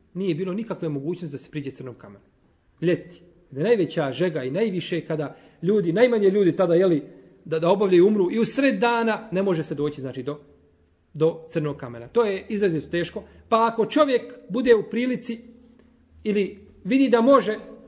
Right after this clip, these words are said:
poljubiti crni kamen, neka to učini. A ako vidi da se mora gurati i gužvati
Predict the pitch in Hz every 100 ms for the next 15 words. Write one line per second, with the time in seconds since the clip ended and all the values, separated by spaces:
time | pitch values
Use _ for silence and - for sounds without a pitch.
0 | - - 196 226 180 220 208 233 233 240
1 | 247 233 262 185 - 147 123 - 190 190
2 | 208 285 285 240 - 226 247 233 180 277
3 | 311 285 226 190 202 226 311 247 285 285